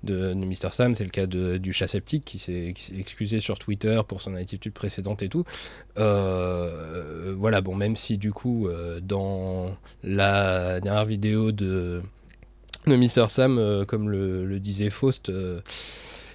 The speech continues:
il y a un petit peu, euh, le côté, euh, euh, ouais, il faut arrêter de dire que c'est, euh, la faute à l'État et aux institutions, euh, c'est vraiment des gens qui, qui sont irresponsables.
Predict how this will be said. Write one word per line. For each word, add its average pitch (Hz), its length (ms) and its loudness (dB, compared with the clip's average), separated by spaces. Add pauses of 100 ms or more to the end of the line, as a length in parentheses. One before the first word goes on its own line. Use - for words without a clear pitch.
(160)
il 80 60 -6
y 104 60 0
a 90 200 -2
un 101 100 -6
petit - 280 -6
peu, 117 160 -6 (240)
euh, 104 160 0
le 110 220 0
côté, 110 560 0
euh, 95 480 0 (480)
euh, 92 1080 -2
ouais, 107 260 4
il 95 100 2
faut - 200 -4
arrêter 98 340 -2
de 95 60 -4
dire 107 240 -2
que 101 140 -6
c'est, 101 260 -6
euh, 92 180 -4
la 90 120 -4
faute - 260 -6
à 95 60 -2
l'État 104 340 2
et 98 100 2
aux 95 360 -2
institutions, 107 720 -4
euh, 87 160 -6
c'est 90 160 -8
vraiment 90 240 -4
des 90 120 -4
gens 92 160 -6
qui, 92 460 -12
qui - 140 -16
sont - 180 -10
irresponsables. 95 680 -4